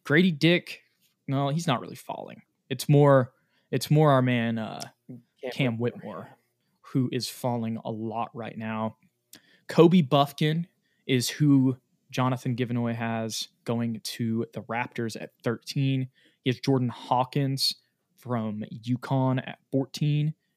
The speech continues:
Speaker 1: And then he had Cason Wallace at fifteen to Atlanta. Obviously, that's not gonna happen. Um, but the pick after that, he had Keontae George. And they're kinda similar players. But also Jalen Hood-Schifino is another player he has going kinda in a row.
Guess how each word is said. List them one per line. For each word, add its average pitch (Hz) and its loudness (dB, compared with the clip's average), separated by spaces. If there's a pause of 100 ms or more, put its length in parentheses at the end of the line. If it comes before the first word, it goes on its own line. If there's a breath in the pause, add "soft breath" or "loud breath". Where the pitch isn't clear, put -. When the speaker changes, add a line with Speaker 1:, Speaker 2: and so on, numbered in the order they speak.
Speaker 1:
And 123 -2
then 123 2
he 120 -2
had 123 0
Cason 135 -2
Wallace 120 -2
at - -14
fifteen 120 -4
to - -8
Atlanta. 113 -6
Obviously, 113 -8
that's 113 -8
not - -14
gonna - -14
happen. - -14 (480 soft breath)
Um, - -10
but - -12
the 127 -4
pick 135 0
after 117 -4
that, 110 -8
he - -10
had 107 -4
Keontae 117 -8
George. 107 -10 (720 soft breath)
And 117 -6
they're 110 -2
kinda 113 -10
similar 120 -8
players. - -12
But 139 0
also 151 10
Jalen 143 8
Hood-Schifino 139 4
is 123 -2
another 120 2
player 123 2
he 127 2
has 120 2
going 117 2
kinda 120 0
in 127 -2
a 117 0
row. 120 2